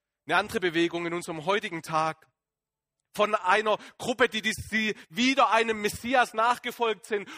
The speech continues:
Und jetzt behaupten sie aber, nachdem er gestorben ist, sei er wieder auferstanden.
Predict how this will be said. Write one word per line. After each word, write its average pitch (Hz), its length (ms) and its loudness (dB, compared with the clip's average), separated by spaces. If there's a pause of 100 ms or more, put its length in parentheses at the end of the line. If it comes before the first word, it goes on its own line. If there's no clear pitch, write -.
(100)
Und 208 120 -2
jetzt 254 280 -2 (180)
behaupten 233 460 2
sie 262 180 0
aber, 226 160 4
nachdem 247 340 0
er 247 80 4
gestorben 247 600 0
ist, 233 100 -6
sei 254 120 4
er 240 120 4
wieder 233 260 2
auferstanden. 220 1040 -2